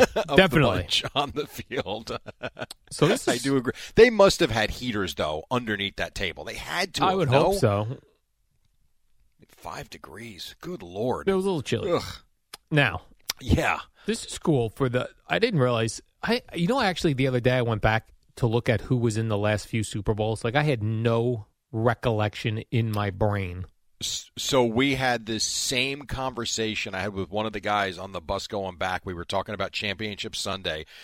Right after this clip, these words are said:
Speaker 1: because I had mentioned how I'm not going to the Indiana game because I'm going to Arizona and I'm not coming back. And, "Oh, do you go to Super Bowls?" I'm like, "Well, we cover the Super Bowl every year, usually from the Super Bowl site." And I said, "Not for nothing. I actually covered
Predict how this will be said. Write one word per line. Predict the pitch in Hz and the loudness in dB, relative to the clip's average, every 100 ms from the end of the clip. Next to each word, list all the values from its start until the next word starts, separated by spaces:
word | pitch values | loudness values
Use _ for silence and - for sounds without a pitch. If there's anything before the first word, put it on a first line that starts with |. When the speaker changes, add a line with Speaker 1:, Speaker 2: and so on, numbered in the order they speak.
| - - | -14 -8
Speaker 1:
because | 101 113 101 98 | -2 0 0 2
I | 104 | 0
had | 104 | 0
mentioned | 110 107 107 | -2 -4 -4
how | 98 | -2
I'm | 92 | 0
not | 95 90 | -2 -2
going | 101 92 | -4 -8
to | |
the | 90 92 | -8 -4
Indiana | 117 151 147 | -2 -2 -2
game | 127 131 120 | -4 -8 -6
because | 107 107 92 | -6 -6 -8
I'm | 92 | -6
going | 95 90 | -6 -6
to | |
Arizona | 78 90 95 139 139 123 | -6 -6 -2 -2 0 0
and | 104 | -2
I'm | 90 | -4
not | 87 - | -6 -8
coming | 98 98 | -10 -6
back. | 123 135 131 101 | -4 -2 -4 -8
And, | 92 - - - | -10 -20 -12 0
"Oh, | 190 | 2
do | 170 | 2
you | |
go | 139 | 0
to | 127 | -2
Super | 147 143 | -4 -2
Bowls?" | 139 131 | 0 -2
I'm | 127 | -4
like, | 127 | 0
"Well, | 143 151 | 4 4
we | 143 | 2
cover | 117 139 123 | -2 -4 -2
the | 113 | -6
Super | - 139 123 | -4 -4 -2
Bowl | 110 110 - | -2 -2 -2
every | 117 98 113 | -4 -2 -6
year, | 101 104 | -4 -4
usually | 95 98 90 95 | -4 -8 -8 -10
from | - | -10
the | 95 | -12
Super | - 160 160 | -8 -6 -2
Bowl | 123 92 | 0 0
site." | - 90 92 - - - | -2 -2 -4 -16 -20 -12
And | 101 | -6
I | 98 | -6
said, | - 107 | -6 -10
"Not | 95 143 185 | -4 -2 -2
for | 120 | -6
nothing. | 90 127 - 78 71 - _ _ | -6 -6 -6 -12 -14 -20 _ _
I | 120 160 | -2 0
actually | 165 - 117 - | 0 -2 -8 -8
covered | - 120 101 92 | -6 -2 -4 -4